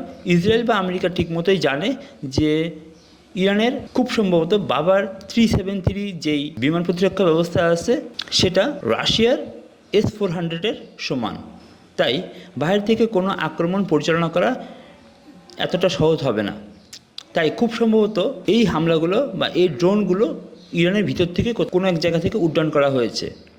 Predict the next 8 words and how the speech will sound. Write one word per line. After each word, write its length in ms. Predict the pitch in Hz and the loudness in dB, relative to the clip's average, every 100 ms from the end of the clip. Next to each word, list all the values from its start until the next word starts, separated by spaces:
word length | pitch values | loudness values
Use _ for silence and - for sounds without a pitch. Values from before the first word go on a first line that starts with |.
| - | -2
এই 120 | 175 165 | 0 2
হামলার 300 | 131 156 185 | 2 2 4
ব্যাপারে 300 | 156 143 147 254 262 | 2 2 0 0 0
আমেরিকা 340 | 135 156 156 156 | 0 2 2 2
বলেছে, 380 | 131 131 - 226 - - | 2 0 0 0 0 2
পূর্বেই 380 | 208 196 151 156 - - - | 2 4 2 0 -6 -4 2
ইসরায়েল 420 | 156 165 180 233 302 - - | 4 4 2 0 -4 -10 -4
প্রশাসন 460 | 165 156 180 170 | -2 -2 -2 -2